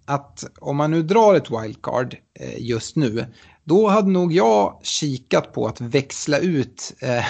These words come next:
Lord Lundström, eh, till en annan Sheffield-försvarare. Eh, och, eh,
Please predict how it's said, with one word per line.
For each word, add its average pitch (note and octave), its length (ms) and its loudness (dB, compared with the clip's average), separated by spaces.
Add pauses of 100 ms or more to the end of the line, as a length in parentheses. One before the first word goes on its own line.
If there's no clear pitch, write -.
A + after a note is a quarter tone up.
Lord C3+ 600 4 (120)
Lundström, B2 920 -2 (540)
eh, A2+ 520 -6 (100)
till B2 320 2
en B2 120 0
annan D3 320 4
Sheffield-försvarare. B2 1080 -2 (540)
Eh, A#2 500 -4
och, A#2+ 500 -2
eh, A#2 360 0